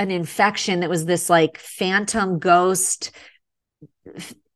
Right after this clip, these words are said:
experience where nobody could figure out what was going on. I was in the hospital for eighteen days, and it was misdiagnosed that the infection was in the spine that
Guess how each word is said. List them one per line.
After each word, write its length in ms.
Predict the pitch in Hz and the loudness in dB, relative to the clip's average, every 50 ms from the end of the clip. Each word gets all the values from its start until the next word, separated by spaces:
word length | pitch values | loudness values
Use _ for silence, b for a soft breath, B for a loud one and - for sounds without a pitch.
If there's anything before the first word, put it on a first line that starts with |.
| _ _ - | _ _ -2
experience 800 | 185 185 - - - - 220 214 214 214 202 185 180 165 - - | -2 -2 0 -4 -2 2 4 4 4 4 2 0 0 -2 -2 -2
where 140 | 190 180 | 0 0
nobody 300 | 175 185 185 185 214 214 | 2 2 2 4 4 4
could 140 | 214 226 208 - | 2 2 -4 -2
figure 260 | - 196 175 190 185 | -2 0 2 4 2
out 120 | 180 165 | 2 2
what 140 | 165 180 165 | 2 0 -2
was 140 | 185 170 170 | -2 -4 -4
going 280 | 185 185 180 175 170 | -4 -4 -2 -2 2
on. 220 | 180 185 180 180 180 | 2 4 4 4 4
I 60 | 180 | 2
was 160 | 175 165 170 | 0 0 -2
in 60 | 170 | -2
the 60 | 170 165 | -4 -2
hospital 440 | 170 175 180 - - - 185 175 | 0 -2 -2 -2 -4 -4 -4 -4
for 160 | 165 - 170 - | -2 -4 -4 0
eighteen 440 | - 185 190 185 - - 196 185 | 2 2 2 0 -2 -4 -4 -2
days, 480 | 170 180 175 175 175 175 170 160 160 B B B B B B B B _ | 0 0 0 0 0 0 0 0 -2 B B B B B B B B _
and 120 | 190 185 | -2 -2
it 100 | 185 160 | 0 0
was 180 | 170 185 160 160 | 0 0 -2 -2
misdiagnosed 1400 | 160 170 170 170 185 202 220 226 - - - - 220 190 185 185 180 170 170 170 170 170 180 226 254 247 - - | -2 -2 -2 -2 0 0 0 0 -2 -4 -2 0 2 2 2 2 0 -2 -2 -2 -2 -2 -2 -2 -4 -4 -4 -4
that 140 | 202 190 - | -4 -4 -2
the 100 | 180 175 | -2 -4
infection 480 | 170 160 - 170 165 - - 196 180 | -4 0 0 0 0 0 -4 -6 -4
was 160 | 180 180 165 180 | -4 -2 -2 -2
in 100 | 170 165 | -2 -2
the 80 | 165 | -2
spine 540 | - - - - 170 156 160 175 190 196 190 | -4 -4 0 2 2 4 4 2 0 0 -2
that 180 | 190 165 - | -2 -4 -6